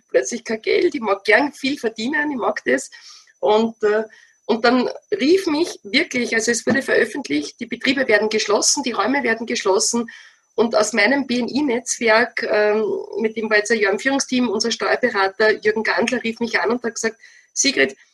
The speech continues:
du, ich kaufe jetzt einen vierziger Block bei dir, gell, und, und fünf Einzeltermine für meine Mitarbeiter.“ Und ich sag, „Ähm, ich darf nicht weg, ich darf nicht arbeiten.“ Äh, und er hat gesagt, „Na, na, das machen wir online.“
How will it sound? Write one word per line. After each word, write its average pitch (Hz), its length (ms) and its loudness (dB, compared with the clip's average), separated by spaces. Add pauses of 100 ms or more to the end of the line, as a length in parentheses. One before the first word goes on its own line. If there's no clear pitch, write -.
(140)
du, 285 100 0
ich - 160 0
kaufe 247 240 2
jetzt 359 140 0
einen 262 100 0
vierziger 254 400 -4
Block - 380 -2
bei 240 80 -2
dir, 233 300 -2
gell, 240 320 2
und, 226 180 -4
und 233 180 -4
fünf 254 200 -4
Einzeltermine 214 640 0
für 220 120 -2
meine 196 220 -2
Mitarbeiter.“ - 640 -2
Und 170 100 -6
ich 180 100 -8
sag, 196 200 -4 (400)
„Ähm, 185 380 4 (760)
ich 226 140 -6
darf 190 220 2
nicht 226 200 0
weg, - 260 0
ich - 80 -4
darf 190 180 -2
nicht 226 140 -2
arbeiten.“ 233 460 -2
Äh, 185 260 -2 (280)
und 208 60 0
er 214 60 4
hat 214 60 -4
gesagt, 240 240 -6
„Na, 311 100 2
na, 254 240 2 (220)
das 311 120 -4
machen - 280 0
wir - 80 2
online.“ 170 480 -2